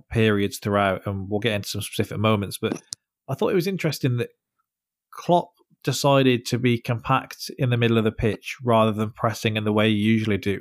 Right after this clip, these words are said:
I don't know if you think that's a sign of things to come, that's the way he's kind of gonna be structuring his team moving forward, or maybe it showed that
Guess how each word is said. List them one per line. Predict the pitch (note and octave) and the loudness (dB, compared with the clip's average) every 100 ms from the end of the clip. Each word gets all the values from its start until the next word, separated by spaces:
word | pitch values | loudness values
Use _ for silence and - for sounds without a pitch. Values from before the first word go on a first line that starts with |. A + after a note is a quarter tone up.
| - | -4
I | A2+ | 0
don't | C3 | 0
know | B2+ | 2
if | B2 | 0
you | B2 | 0
think | C3 B2 _ _ _ _ _ _ _ _ | 0 -4 _ _ _ _ _ _ _ _
that's | B2 G#2 A#2 | -2 -2 -2
a | |
sign | - B2 A#2+ | 0 2 2
of | A#2 | 2
things | B2+ A#2 | -2 -2
to | A#2 | -2
come, | - C#3 C3 | 2 2 2
that's | G#2 - | -2 0
the | A#2 | 0
way | A#2 A2 | 2 2
he's | G#2+ A2+ | 2 -2
kind | - A2+ | 0 0
of | G#2 - | 0 -2
gonna | A#2 G#2+ | -2 0
be | G#2+ | 0
structuring | - A2 - A#2 | 2 0 2 -2
his | A2 | -2
team | - A#2 | 0 0
moving | A2+ G#2+ A2 | 2 0 0
forward, | - B2 C#3 C#3+ _ _ _ | 0 2 2 -2 _ _ _
or | B2 | -2
maybe | B2 C3+ B2 A#2+ | 2 2 4 2
it | - | 0
showed | - - B2 A2+ A2+ | -8 0 2 2 2
that | A2+ | 0